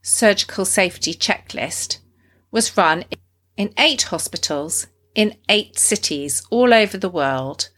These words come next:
between October two thousand and seven and September two thousand and eight. The hospitals chosen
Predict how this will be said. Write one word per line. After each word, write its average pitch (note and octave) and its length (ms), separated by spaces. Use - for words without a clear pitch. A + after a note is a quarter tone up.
between E3+ 640
October A#3 560
two G#3+ 240
thousand G#3 380
and G3 100
seven C#3 500
and F#3 100
September F3 540
two E3+ 240
thousand E3 380
and E3 200
eight. - 520
The A3+ 100
hospitals C4+ 580
chosen F#3+ 680